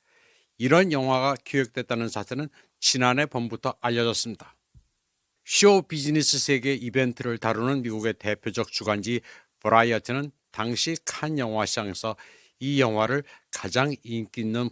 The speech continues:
프로젝트 중 하나라고 평가했습니다.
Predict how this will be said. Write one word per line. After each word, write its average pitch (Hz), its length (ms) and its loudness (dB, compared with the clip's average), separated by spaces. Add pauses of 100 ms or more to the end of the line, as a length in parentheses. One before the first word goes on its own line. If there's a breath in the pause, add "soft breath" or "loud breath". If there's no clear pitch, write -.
프로젝트 127 500 -2
중 123 160 -6
하나라고 107 600 -2
평가했습니다. - 800 -6